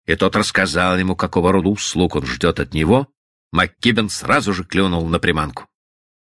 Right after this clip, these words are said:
«Поручите это мне, мистер Каупервуд», — с живостью сказал он.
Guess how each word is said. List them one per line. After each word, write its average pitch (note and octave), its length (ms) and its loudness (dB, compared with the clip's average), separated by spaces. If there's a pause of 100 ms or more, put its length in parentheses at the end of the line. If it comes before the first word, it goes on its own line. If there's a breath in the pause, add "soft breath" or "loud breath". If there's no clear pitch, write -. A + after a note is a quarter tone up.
(160)
«Поручите - 520 0
это F2+ 180 -6
мне, D2 360 -4 (280)
мистер D2 320 -4
Каупервуд», — C#2+ 640 -2 (160)
с A2 80 0
живостью F2 480 -2
сказал D#2 380 -2
он. D2+ 160 -6